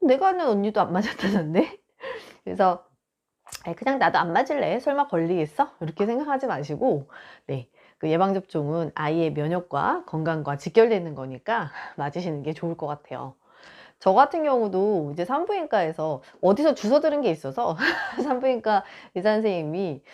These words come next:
"어, 백-, 오늘 백일의 주사 맞고 가세요." 이렇게 말씀을 하셨거든요. 그래서, 음, 제가, "어,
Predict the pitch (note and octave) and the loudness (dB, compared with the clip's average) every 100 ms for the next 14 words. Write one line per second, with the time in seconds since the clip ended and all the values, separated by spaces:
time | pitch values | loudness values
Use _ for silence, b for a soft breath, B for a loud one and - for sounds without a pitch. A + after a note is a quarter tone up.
0 | B B C4 C4+ A3 - G#3 B3+ C#4 C4 | B B -2 2 2 2 2 2 2 0
1 | F#3+ C4 C#4 C#4 B3+ F3+ - A#3+ A#3+ A#3+ | 0 2 0 0 0 0 2 2 2 4
2 | G3+ G3 E3+ - D#3+ D3+ D#3 F3 F3 C4+ | 2 2 0 -4 -2 -2 -4 -4 -4 -2
3 | C4 G#3 D3 D3+ F#3+ D3 D3+ D#3 D#3 B | -2 -2 -4 -6 -6 -8 -10 -14 -16 B
4 | B B B - E3+ E3+ E3+ D3+ _ _ | B B B -8 -4 -2 -4 -6 _ _
5 | _ _ - B B B B - D#3 D#3 | _ _ -20 B B B B -2 2 2
6 | C3+ - _ _ _ - C4+ | 0 -6 _ _ _ 2 2